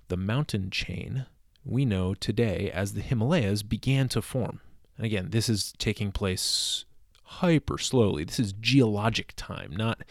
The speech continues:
anything that humans can even really wrap our head around. And what does all this geologic activity have to do with fertility, you may ask? Well, it turns out quite a bit.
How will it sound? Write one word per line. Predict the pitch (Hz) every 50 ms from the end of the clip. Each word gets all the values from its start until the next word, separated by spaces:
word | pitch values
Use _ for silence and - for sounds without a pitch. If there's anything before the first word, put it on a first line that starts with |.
| - - - - - -
anything | - 117 117 110 - 110 107 104 98 92
that | 92 - - - -
humans | 113 104 101 92 -
can | - 104
even | 101 98 98 95 95
really | 95 95 95 87
wrap | 82 - 95 98 104 107 - - - - - - - - - - _ - -
our | 101 101 98
head | - - - - 101 101 -
around. | 78 - - 50 50 50 - - - - - - - - - - - - - - - -
And | 107 120 120 113 -
what | - 214 226
does | 247 220
all | 175 170
this | 147 131 104 -
geologic | 107 104 107 101 117 120 110 107 104 107 107 107 -
activity | 107 98 95 - - - 101 95 98 92
have | 87 101 95 95 -
to | - 95
do | - -
with | 80 - -
fertility, | - - - - - 240 240 131 92 69
you | 67 67 -
may | 64 55 - - -
ask? | - - - - - 113
Well, | 113 104 113 139 - - - - - - - - - _ - - - - _ _ - - - -
it | 117 117 -
turns | - 175 196 185 127
out | 113 98 98 - - - - - - - - - -
quite | - - 107 98 101 - - -
a |
bit. | 107 107 - 69 -